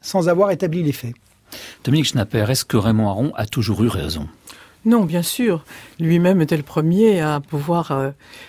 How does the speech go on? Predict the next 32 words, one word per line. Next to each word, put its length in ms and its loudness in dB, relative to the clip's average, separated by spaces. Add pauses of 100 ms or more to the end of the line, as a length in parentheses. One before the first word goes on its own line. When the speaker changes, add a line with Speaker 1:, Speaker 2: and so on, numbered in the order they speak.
(100)
Speaker 3:
dire 220 0
qu'il 140 -8
n'avait 160 2
pas 100 -2
raison. 220 0
En 80 4
général, 340 2
sur 100 0
les 60 2
résultats 380 0
des 160 0
élections, 440 -2 (360)
nous 120 0
étions 220 2
en 40 2
désaccord 560 2
quand 100 0
nous 120 2
prévis-, 480 0 (280)
quand 100 0
nous 100 4
faisions 460 0
des 100 2
prévisions, 600 -2
et 60 -2
c'était 200 0
plutôt 300 -2
nous 160 2
qui 160 -6
gagnions 400 -2
que 140 -4
lui. 180 -4